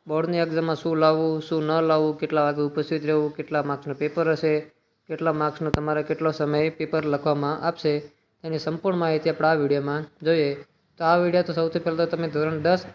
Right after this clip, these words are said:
અને બારના તમામ વિદ્યાર્થીઓ સુધી શેર કરી દો, જે બે હજાર પચીસમાં બોર્ડની એક્ઝામ આપવાના છે, જેથી તેને પણ કંઈક ઉપયોગી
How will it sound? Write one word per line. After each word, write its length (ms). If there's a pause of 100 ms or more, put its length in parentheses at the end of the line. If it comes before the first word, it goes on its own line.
(120)
અને 160
બારના 360
તમામ 320
વિદ્યાર્થીઓ 360
સુધી 220
શેર 240
કરી 240
દો, 140
જે 160
બે 120
હજાર 240
પચીસમાં 680 (380)
બોર્ડની 360
એક્ઝામ 240
આપવાના 380
છે, 100
જેથી 280
તેને 180
પણ 200
કંઈક 220
ઉપયોગી 460